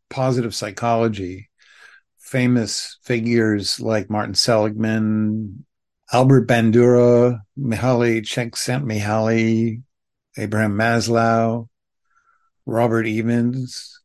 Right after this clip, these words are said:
and then over time, very exciting new figures, some of my favorites, Barbara Fredrickson, Jonathan Haidt, Sonja Lyubomirsky,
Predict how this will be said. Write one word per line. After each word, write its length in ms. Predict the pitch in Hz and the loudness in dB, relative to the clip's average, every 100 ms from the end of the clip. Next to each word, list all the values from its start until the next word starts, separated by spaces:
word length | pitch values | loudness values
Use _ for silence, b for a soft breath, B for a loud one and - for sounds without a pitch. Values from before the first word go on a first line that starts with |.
| _ - | _ -6
and 180 | 120 120 | -2 2
then 640 | 127 127 120 120 120 - _ _ _ _ _ - | 2 2 2 -2 -6 -14 _ _ _ _ _ -4
over 320 | 131 127 117 | 0 0 -2
time, 680 | - 143 147 135 120 117 135 _ | -2 0 2 0 -2 -6 -12 _
very 500 | - 135 127 131 117 | -14 -4 -2 -2 -2
exciting 640 | 107 - 139 131 127 117 | -6 -6 -4 -2 -2 -2
new 440 | 120 143 143 131 127 b b b b b | 2 2 2 0 -6 b b b b b
figures, 440 | - 123 110 110 - | -6 -4 -4 -6 -6
some 160 | 117 | -6
of 80 | 101 | -6
my 140 | 101 | -6
favorites, 640 | 98 110 110 101 104 - - | -4 -2 0 0 -2 -4 -8
Barbara 420 | - 107 110 107 | -2 0 2 0
Fredrickson, 1080 | 98 117 110 113 107 - - 113 110 107 104 | -2 0 0 -2 -4 -6 -2 0 0 0 -2
Jonathan 480 | 98 92 101 - 92 | -2 -4 -6 -8 -4
Haidt, 440 | 120 127 120 117 | 0 4 4 2
Sonja 800 | 113 - 104 104 107 101 95 98 - B B B B B - | -2 -6 -4 -2 -2 0 0 -2 -6 B B B B B 0
Lyubomirsky, 1500 | 131 160 127 127 117 113 113 131 127 - - 135 135 127 | 0 6 6 6 6 6 6 4 2 -2 0 4 4 2